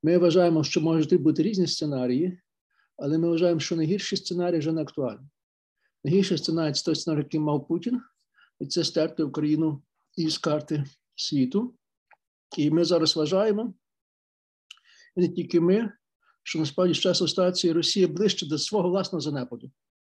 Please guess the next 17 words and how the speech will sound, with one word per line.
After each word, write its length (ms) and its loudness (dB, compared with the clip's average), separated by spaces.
аніж 340 -2
до 120 -4
того, 340 -2
щоб 300 -2
завоювати 400 0
Україну. 380 -6
По 60 -12
суті, 240 0
почавши 480 0
цю 180 0
війну, 340 2
Путін 320 -4
підписав 480 -4
собі 300 -2
і 60 -2
своєму 320 -2
режиму, 460 -2